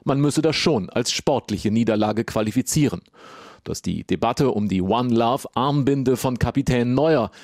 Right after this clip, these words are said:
die Mannschaft möglicherweise irritiert und abgelenkt habe, ließ die Sportministerin nicht gelten. Politisierung von Sportereignissen habe es immer gegeben, auch bei der letzten Fußball-W M in Russland,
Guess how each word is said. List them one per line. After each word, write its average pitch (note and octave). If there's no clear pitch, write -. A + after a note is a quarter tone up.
die B2+
Mannschaft C#3
möglicherweise B2
irritiert C#3+
und -
abgelenkt D3+
habe, D#3
ließ D3+
die E3+
Sportministerin B2+
nicht C3+
gelten. D#2+
Politisierung A#2+
von G#2
Sportereignissen C3+
habe B2
es D#3
immer D3+
gegeben, C3+
auch D3
bei D3
der D#3+
letzten B2
Fußball-W B2
M A2+
in C3+
Russland, C3+